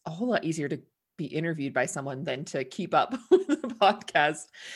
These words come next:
every week and do that. And so I didn't really have any intention of doing that,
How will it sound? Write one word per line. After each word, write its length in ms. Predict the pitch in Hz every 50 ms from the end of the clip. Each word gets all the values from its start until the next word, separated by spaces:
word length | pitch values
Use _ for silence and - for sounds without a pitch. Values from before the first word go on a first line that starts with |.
| - - -
every 300 | - 202 185 196 185 175
week 360 | 170 170 165 165 190 - - 165
and 160 | 185 165 165
do 160 | 185 180 175
that. 400 | 160 151 143 139 147 180 - - - - - - - - _ -
And 480 | 196 202 190 185 180 175 175 170 185 226 - -
so 480 | - - 233 208 196 190 180 - - -
I 100 | - 214
didn't 280 | 220 226 254 269 247 -
really 200 | 254 254 247 233
have 220 | 214 208 208 185 170
any 180 | - 170 170
intention 440 | 165 165 180 190 156 160 165 165 160
of 80 | 143 143
doing 220 | 151 143 143 139
that, 280 | 147 151 160 160 -